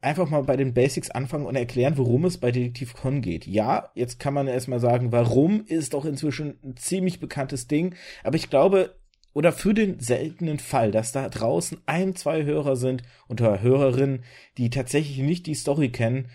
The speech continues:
würde ich dich bitten, einfach mal so, womit fängt Con an, sozusagen so,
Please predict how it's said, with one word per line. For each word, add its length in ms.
würde 160
ich 100
dich 200
bitten, 320
einfach 220
mal 140
so, 160
womit 420
fängt 400
Con 260
an, 180
sozusagen 360
so, 240